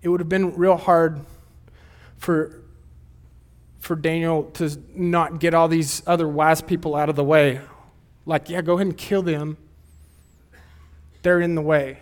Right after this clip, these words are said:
I'm the one that you need to listen to, king." He didn't do that. He begged for their lives too.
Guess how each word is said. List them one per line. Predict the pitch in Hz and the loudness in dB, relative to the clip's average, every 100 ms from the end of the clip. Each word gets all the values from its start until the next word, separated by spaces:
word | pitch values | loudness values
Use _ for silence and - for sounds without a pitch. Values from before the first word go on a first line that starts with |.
| - - - _ _ - _ _ _ _ - | -20 -20 -20 _ _ -20 _ _ _ _ -2
I'm | 170 180 | 2 2
the | 175 | 2
one | 170 165 | 0 0
that | 151 - | -2 -4
you | |
need | 160 156 | -4 -2
to | 147 | 0
listen | 151 147 143 | 0 -2 -6
to, | - 139 | -6 -8
king." | - 151 147 147 - - - | -6 -10 -8 -12 -20 -20 -14
He | - 170 | -2 -2
didn't | 156 147 | 0 0
do | 156 | 2
that. | 151 139 139 | 2 -2 -6
He | 165 | -4
begged | 156 170 | 0 -2
for | 156 151 | -2 -2
their | 151 | 0
lives | 156 139 131 - | 2 -2 -6 -6
too. | 185 170 127 | -2 -2 -4